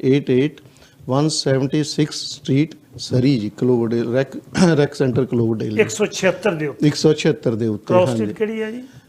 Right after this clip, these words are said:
Speaker 1: ਹਾਂਜੀ?
Speaker 2: ਕ੍ਰਾਸ ਸਟਰੀਟ ਕਿਹੜੀ?
Speaker 1: ਇੱਕ ਸੌ ਛਿਹੱਤਰ ਤੇ ਬਾਹਠ ਦੇ ਉੱਪਰ ਹੈ ਜੀ,
Speaker 2: ਬਾਹਠ
Speaker 1: ਬਾਹਠ, ਬਾਹਠ ਤੋਂ ਐਂਟਰ ਹੋਣਾ ਜੀ ਇਹ,
Speaker 2: ਠੀਕ ਹੈ।
Speaker 1: ਤੇ ਉੱਥੇ ਹੈ ਜੀ।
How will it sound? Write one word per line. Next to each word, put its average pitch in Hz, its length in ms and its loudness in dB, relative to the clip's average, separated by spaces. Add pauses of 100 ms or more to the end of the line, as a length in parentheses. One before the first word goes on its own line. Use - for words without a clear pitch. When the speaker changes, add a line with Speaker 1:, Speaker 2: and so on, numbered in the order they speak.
(160)
Speaker 1:
ਹਾਂਜੀ? 196 160 2 (220)
Speaker 2:
ਕ੍ਰਾਸ 185 240 0
ਸਟਰੀਟ - 140 -8
ਕਿਹੜੀ? 180 60 10
Speaker 1:
ਇੱਕ 165 80 0
ਸੌ 185 260 2
ਛਿਹੱਤਰ 185 480 0
ਤੇ 196 140 2
ਬਾਹਠ 143 400 2
ਦੇ 139 100 2
ਉੱਪਰ 127 300 0
ਹੈ 123 60 4
ਜੀ, 147 80 2
Speaker 2:
ਬਾਹਠ 175 240 6
Speaker 1:
ਬਾਹਠ, 156 200 2
ਬਾਹਠ 147 320 2
ਤੋਂ 160 160 2
ਐਂਟਰ 131 240 2
ਹੋਣਾ 147 280 2
ਜੀ 156 200 2
ਇਹ, 170 100 2
Speaker 2:
ਠੀਕ - 180 -12
ਹੈ। 98 140 -10
Speaker 1:
ਤੇ 147 140 4
ਉੱਥੇ 135 400 2
ਹੈ 120 60 2
ਜੀ। 117 120 0